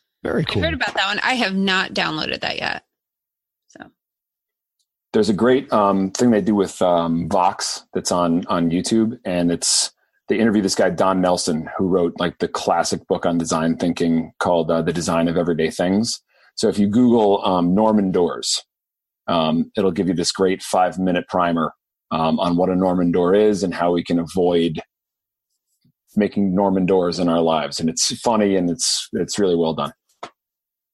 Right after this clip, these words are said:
Speaker 1: Well, i-, if future Chris does his job,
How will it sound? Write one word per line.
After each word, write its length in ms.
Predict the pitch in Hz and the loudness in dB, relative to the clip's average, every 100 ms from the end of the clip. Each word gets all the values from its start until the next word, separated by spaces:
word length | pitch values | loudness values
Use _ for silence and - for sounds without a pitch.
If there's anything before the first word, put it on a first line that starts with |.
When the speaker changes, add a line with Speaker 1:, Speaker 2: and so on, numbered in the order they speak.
| _ _ _ _ _ _ | _ _ _ _ _ _
Speaker 1:
Well, 240 | 113 110 - | -2 -2 -2
i-, 100 | 78 - | -6 -4
if 160 | 107 | -4
future 260 | - 131 117 | -2 -2 -2
Chris 240 | - 117 | -2 -2
does 220 | - 113 92 | 0 0 0
his 160 | 104 | -2
job, 500 | 90 113 107 98 92 | 0 -2 0 -2 -4